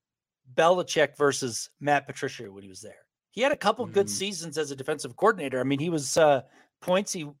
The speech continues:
Speaker 1: in twenty sixteen, I believe, he was number one, uh, for points against, and he's top five another year. So he had some success, but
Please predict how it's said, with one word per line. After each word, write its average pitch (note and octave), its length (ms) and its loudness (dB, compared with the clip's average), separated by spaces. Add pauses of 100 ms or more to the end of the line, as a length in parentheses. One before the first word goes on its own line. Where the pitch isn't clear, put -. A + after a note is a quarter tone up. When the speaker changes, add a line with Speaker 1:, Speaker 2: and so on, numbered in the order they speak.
(220)
Speaker 1:
in C#3 200 -6
twenty F3 340 -8
sixteen, G3+ 1000 -10
I G#3 100 -6
believe, G3+ 300 -8
he F#3 80 -8
was C#3+ 160 -10
number D#3+ 220 2
one, F3 540 4 (460)
uh, D3 160 8
for D3+ 140 0
points F3+ 280 0
against, D3+ 480 2
and D3 80 -4
he's B2 160 -8
top - 300 -4
five D#3 340 8
another C#3 280 2
year. D3 440 4
So D#3 240 2
he E3 200 -6
had F#3+ 260 -4
some G3+ 140 -8
success, E3+ 560 -4
but C3 200 -4